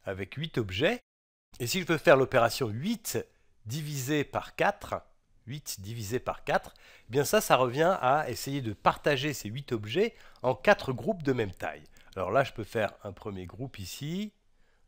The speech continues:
un deuxième groupe là, un troisième groupe là, et puis un quatrième groupe là. Donc là, j'ai effectivement quatre groupes de même taille, et ce qu'on voit, c'est que chaque groupe contient en fait deux éléments.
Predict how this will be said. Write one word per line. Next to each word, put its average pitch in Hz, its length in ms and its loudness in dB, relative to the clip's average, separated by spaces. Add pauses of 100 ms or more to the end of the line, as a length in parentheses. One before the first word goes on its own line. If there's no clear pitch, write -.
un 95 120 -8
deuxième 98 420 -8
groupe 98 320 -12
là, 113 440 0 (440)
un 92 100 -10
troisième 95 480 -6
groupe 92 300 -16
là, 101 400 -2
et 101 80 -10
puis - 320 -16
un 104 80 -6
quatrième 107 460 -6
groupe 87 280 -14
là. 78 120 -10
Donc 90 200 -14
là, 156 140 6
j'ai 139 260 -2 (160)
effectivement 120 580 -4 (280)
quatre 175 180 6
groupes 147 240 -2
de 117 100 2
même 104 200 -2
taille, 190 260 4
et 117 40 -2
ce - 80 -8
qu'on 131 120 -6
voit, 135 240 6
c'est 135 200 -2
que 123 240 -2 (300)
chaque 170 300 0
groupe 170 320 0
contient 135 320 0
en 139 80 2
fait - 360 -4
deux 139 340 0
éléments. 95 340 -4